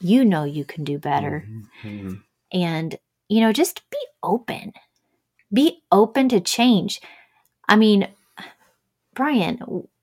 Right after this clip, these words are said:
Speaker 1: over the past, you know, we've been married twenty-seven years this year.
Speaker 2: Right.
Speaker 1: And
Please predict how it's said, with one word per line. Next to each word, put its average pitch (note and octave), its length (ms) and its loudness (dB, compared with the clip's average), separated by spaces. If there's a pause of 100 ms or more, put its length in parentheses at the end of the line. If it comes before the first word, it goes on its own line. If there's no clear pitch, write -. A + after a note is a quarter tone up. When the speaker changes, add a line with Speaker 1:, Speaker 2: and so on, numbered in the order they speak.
(220)
Speaker 1:
over A#3+ 260 8
the G3+ 160 2
past, A#3 460 2
you G#3+ 80 2
know, G3+ 100 4
we've G#3+ 140 4
been G#3 120 2
married F3+ 220 0
twenty-seven F#3 560 0
years G#3+ 260 -2
this - 240 -6
year. - 300 -4
Speaker 2:
Right. G#2 280 -8 (520)
Speaker 1:
And F3+ 500 -2